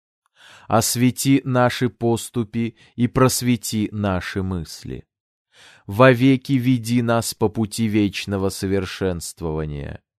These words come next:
Наполни нас мудростью до полноты и оживи нас своей беспредельной энергией.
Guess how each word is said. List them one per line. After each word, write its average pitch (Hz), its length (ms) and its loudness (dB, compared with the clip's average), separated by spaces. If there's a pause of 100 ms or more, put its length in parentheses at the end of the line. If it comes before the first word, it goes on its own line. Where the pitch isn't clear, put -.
(580)
Наполни 120 600 2
нас 110 420 -2
мудростью 98 880 -2
до 101 200 -2
полноты 95 800 -4 (260)
и 120 180 -2
оживи 113 540 0
нас 110 360 -2
своей 104 440 0
беспредельной 95 1080 -4
энергией. 78 880 -8